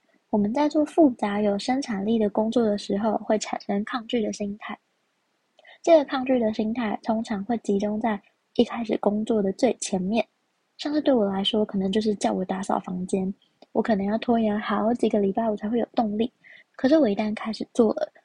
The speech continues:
超过四十秒之后，我就可以持续做上好几个小时。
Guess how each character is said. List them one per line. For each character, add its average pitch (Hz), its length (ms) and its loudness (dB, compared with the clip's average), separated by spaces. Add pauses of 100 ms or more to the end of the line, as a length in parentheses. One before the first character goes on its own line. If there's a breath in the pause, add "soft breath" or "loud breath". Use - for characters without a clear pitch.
(160)
超 214 260 0
过 226 200 0
四 - 160 -2
十 220 160 -4
秒 208 200 0
之 208 200 2
后， 240 260 4
我 208 100 4
就 226 120 0
可 226 180 -4
以 208 40 -2
持 - 200 2
续 269 160 2
做 254 220 2
上 226 180 -4
好 196 180 -2
几 196 120 -2
个 196 120 -2
小 - 240 -4
时。 - 300 -4